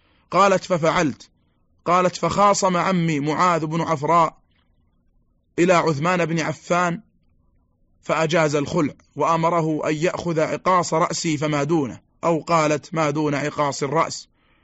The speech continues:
ومعنى هذا أنه يجوز أن يأخذ منها كل ما بيدها من قليل وكثير، ولا يترك لها سوى عقاص شعرها.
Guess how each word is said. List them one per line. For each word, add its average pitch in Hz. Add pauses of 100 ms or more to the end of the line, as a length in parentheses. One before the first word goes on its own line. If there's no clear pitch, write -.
(300)
ومعنى 151
هذا 170
أنه 156
يجوز 165
أن 175
يأخذ 160
منها 175
كل 202
ما 175
بيدها 165
من 156
قليل 165
وكثير، 151 (720)
ولا 185
يترك 170
لها 170
سوى 175
عقاص 156
شعرها. 143